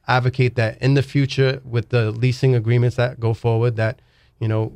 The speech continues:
we, we really look at how we can increase our local economy and our local involvement and support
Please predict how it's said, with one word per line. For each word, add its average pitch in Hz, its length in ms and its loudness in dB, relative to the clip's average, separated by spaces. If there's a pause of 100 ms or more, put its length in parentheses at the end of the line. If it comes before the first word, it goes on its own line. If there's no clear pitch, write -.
we, 113 300 0
we 113 120 0
really 120 300 2
look 117 180 0
at 113 220 0 (340)
how 117 220 0
we 120 140 0
can 120 160 0
increase 117 480 -2
our 104 180 0
local 113 320 -2
economy 113 500 2
and 104 120 -2
our 101 100 -2
local 113 340 0
involvement 110 560 0
and 104 100 -4
support 117 480 -2